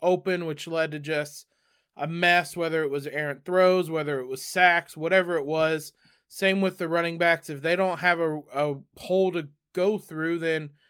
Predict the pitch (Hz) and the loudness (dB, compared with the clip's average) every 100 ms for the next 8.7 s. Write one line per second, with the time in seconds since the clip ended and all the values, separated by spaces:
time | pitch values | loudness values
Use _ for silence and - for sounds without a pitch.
0 | _ _ _ - 131 143 139 139 156 143 | _ _ _ -8 -4 -2 -4 -8 -10 0
1 | 185 185 165 165 - - 160 151 160 156 | 0 2 0 -2 -4 -4 -4 -2 -2 -2
2 | 147 143 156 151 139 139 151 147 143 139 | -4 -4 -6 -6 -8 -4 -2 -2 -2 -2
3 | 131 131 135 135 135 131 127 127 _ _ | -2 -2 0 2 2 2 0 -4 _ _
4 | _ _ - 135 135 123 - 170 165 156 | _ _ -10 -4 -4 -4 -4 -4 -4 -8
5 | 139 165 147 143 139 135 - 170 160 151 | -2 -4 -2 -2 0 -2 -2 0 2 0
6 | 147 _ _ _ 143 147 - - - 175 | -4 _ _ _ -6 -6 -8 -18 -6 -6
7 | 156 214 220 - 196 196 180 147 160 165 | -2 0 0 -2 -4 0 2 4 4 4
8 | 156 175 151 151 151 151 147 | 2 -4 -2 0 2 2 -2